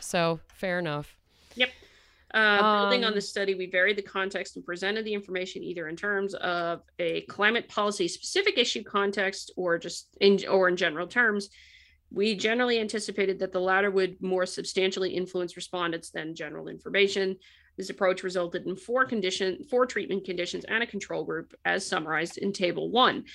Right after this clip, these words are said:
Speaker 2: It is important to note that we provided more stylized treatments in order to avoid any conflation of the populist message with politically left or right terminology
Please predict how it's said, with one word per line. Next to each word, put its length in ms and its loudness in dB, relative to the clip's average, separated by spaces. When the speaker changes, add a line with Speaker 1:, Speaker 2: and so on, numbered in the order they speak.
Speaker 2:
It 160 6
is 100 4
important 380 0
to 80 4
note 340 2
that 140 -2
we 80 -6
provided 460 2
more 160 2
stylized 840 0
treatments 420 -6
in 140 -2
order 260 0
to 220 -4
avoid 320 2
any 200 0
conflation 680 -4
of 180 -2
the 80 -8
populist 560 -4
message 400 -6
with 160 -8
politically 480 -2
left 320 -2
or 260 -4
right 220 -2
terminology 800 0